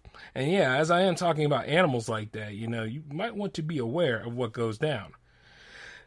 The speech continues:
You know what? Why don't we just focus on animals again? <laughs> This one is called Dangerous Dolphins. All right, so you know how, like, some people do the dolphin encounter, or you probably watched that King of the Hill episode where, like, Hank was in the, in the pond,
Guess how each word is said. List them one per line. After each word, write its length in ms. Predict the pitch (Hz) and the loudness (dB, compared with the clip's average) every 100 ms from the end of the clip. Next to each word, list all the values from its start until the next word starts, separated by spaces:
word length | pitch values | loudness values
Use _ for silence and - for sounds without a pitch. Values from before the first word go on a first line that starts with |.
| _ _ _ | _ _ _
You 200 | 233 349 | -8 -2
know 100 | 415 | 2
what? 180 | 311 139 | 4 4
Why 140 | 175 | 2
don't 100 | 311 | 2
we 100 | 233 | 2
just 180 | 202 - | 0 0
focus 260 | 135 151 123 | 0 0 -2
on 140 | 113 | -4
animals 360 | 120 120 113 - | -2 -2 -2 -4
again? 420 | 123 117 147 127 - | 0 4 4 4 4
<laughs> 340 | 262 190 214 135 - 151 151 | 6 6 4 -4 -8 -6 2
This 200 | 277 359 | 4 4
one 160 | 294 | 6
is 100 | 233 | 6
called 420 | 196 202 180 151 | 6 4 6 4
Dangerous 540 | 131 151 202 190 202 151 | 2 2 2 2 2 2
Dolphins. 800 | 143 143 151 120 107 92 - - _ | 2 2 2 -2 -10 -8 -12 -12 _
All 160 | - 135 | -6 0
right, 320 | 143 120 95 | 2 2 -2
so 220 | - 139 | -2 0
you 140 | 131 165 | 2 4
know 160 | 214 | 4
how, 60 | 202 | 4
like, 140 | 196 | 2
some 180 | - 202 | 0 -2
people 240 | 202 196 190 | -2 -2 -2
do 160 | 190 | -2
the 80 | 160 | -2
dolphin 400 | 143 147 156 165 | 2 2 2 0
encounter, 480 | 160 175 165 160 147 | -2 0 0 0 -2
or 80 | 131 | -2
you 140 | 147 | -4
probably 300 | 160 156 147 | 0 0 2
watched 200 | 147 139 | 0 -2
that 140 | 131 | -6
King 160 | - 151 | -6 -6
of 60 | 135 | -4
the 80 | |
Hill 200 | 127 139 | -2 -2
episode 600 | 143 143 147 151 147 147 - - - - | -4 -6 -8 -4 -4 -4 -8 -16 -14 -2
where, 220 | 131 135 | 4 6
like, 220 | 127 127 | 4 0
Hank 260 | 139 139 147 | 0 0 0
was 180 | 131 | -2
in 120 | 147 135 | 0 0
the, 320 | 123 117 - | 0 0 -4
in 120 | 135 | -6
the 60 | 127 | -6
pond, 520 | - 131 135 139 139 | -4 -2 2 2 0